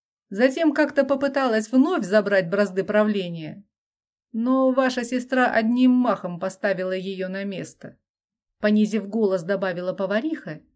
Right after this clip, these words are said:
и наклонилась, чтобы Али могла лучше разобрать следующие слова.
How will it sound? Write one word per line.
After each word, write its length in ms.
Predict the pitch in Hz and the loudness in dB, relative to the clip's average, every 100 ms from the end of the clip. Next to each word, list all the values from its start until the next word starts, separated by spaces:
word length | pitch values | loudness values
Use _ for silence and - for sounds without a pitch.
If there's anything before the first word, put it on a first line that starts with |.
| _ - | _ -2
и 120 | 262 | 0
наклонилась, 640 | 285 302 311 302 220 185 | 0 2 2 4 2 -2
чтобы 360 | 190 - 208 202 | -6 -4 -2 -2
Али 360 | - 202 233 285 | -2 -2 0 2
могла 320 | 214 196 208 | 0 2 0
лучше 340 | 208 240 214 | 0 -4 -4
разобрать 500 | 202 190 196 208 208 | -4 -2 -2 0 -2
следующие 600 | - 202 185 190 - 190 | -4 -4 -4 -6 -6 -8
слова. 500 | 185 196 190 165 143 | -6 -6 -6 -6 -10